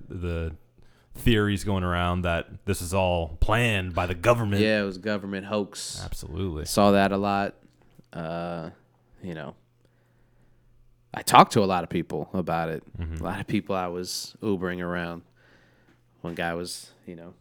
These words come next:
Speaker 2: it's like, "I don't know, man. I don't know. Seems like the government is involved."
Speaker 1: <laughs>
Speaker 2: You know, they just wanna, think they wanna just drive up Florida's economy. It's like, "What?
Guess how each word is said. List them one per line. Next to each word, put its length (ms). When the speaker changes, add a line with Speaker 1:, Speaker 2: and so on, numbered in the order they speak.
Speaker 2:
it's 100
like, 120
"I 80
don't 200
know, 140
man. 320
I 60
don't 300
know. 240
Seems 260
like 140
the 80
government 580
is 140
involved." 600
Speaker 1:
<laughs> 200
Speaker 2:
You 80
know, 240
they 100
just 220
wanna, 360
think 160
they 80
wanna 220
just 220
drive 360
up 160
Florida's 440
economy. 640
It's 100
like, 140
"What? 300